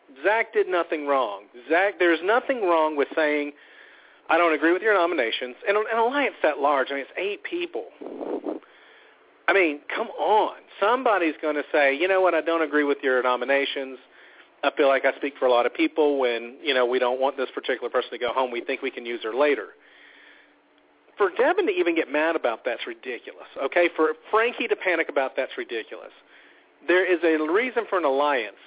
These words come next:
and a, and we're dealing with a lot of, and I hate to say it, you guys are gonna hate it, but we're dealing with amateurs. These are people that really, there's a few in there that know what they're doing,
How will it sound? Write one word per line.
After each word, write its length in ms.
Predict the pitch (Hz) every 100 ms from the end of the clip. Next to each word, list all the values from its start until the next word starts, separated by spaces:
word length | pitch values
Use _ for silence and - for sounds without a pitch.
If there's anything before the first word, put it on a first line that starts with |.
| -
and 160 | 151 143
a, 60 | 131 - -
and 320 | 165 160 160
we're 140 | 160 254
dealing 280 | 247 220 185
with 160 | 156
a 40 | 131
lot 300 | 131 143 143
of, 140 | 127
and 120 | 131
I 60 | 135
hate 260 | 160 180 -
to 80 | -
say 220 | 262 254 180
it, 180 | - - -
you 120 | 120
guys 180 | 135 139
are 60 | 151
gonna 180 | 160 160
hate 220 | 196 156
it, 160 | 123 -
but 100 | 120
we're 80 | 139
dealing 200 | 143 123
with 100 | 127
amateurs. 480 | 120 110 - 87 - - _ _ - - - - - -
These 160 | 180
are 60 | 208
people 300 | 208 196 175
that 180 | 143 123
really, 520 | 127 147 151 147 160 170
there's 200 | 196 190
a 80 |
few 260 | - 220 233
in 80 | 220
there 140 | 220
that 220 | 202 139
know 180 | 147 156
what 180 | 160 151
they're 100 | 143
doing, 460 | 143 143 143 147